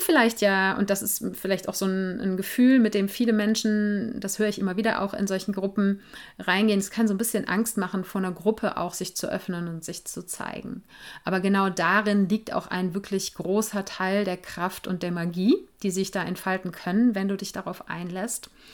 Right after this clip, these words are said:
Und ich habe allerdings auch erlebt, dass es für manche Menschen tatsächlich einfacher ist, sich vor einer fremden Gruppe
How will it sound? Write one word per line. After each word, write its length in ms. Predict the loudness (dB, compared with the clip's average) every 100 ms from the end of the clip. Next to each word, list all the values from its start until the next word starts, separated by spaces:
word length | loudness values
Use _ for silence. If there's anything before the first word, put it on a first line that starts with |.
| -18 -18 -18 -20 -6
Und 500 | 4 8 8 8 4 0
ich 240 | 2 6
habe 240 | 6 6
allerdings 480 | 4 2 2 -2 -2
auch 240 | 0 2 2
erlebt, 260 | 2 2
dass 100 | 0
es 120 | -2
für 100 | 2
manche 300 | 2 4 4
Menschen 320 | 2 2 2 -2
tatsächlich 520 | -4 -4 -4 -6 -2
einfacher 680 | 2 4 2 0 -2 -2 0
ist, 280 | 0 0 0
sich 220 | -2 -2
vor 140 | -2
einer 140 | 0 -2
fremden 420 | 0 2 2 2
Gruppe 540 | 0 0 6 8 8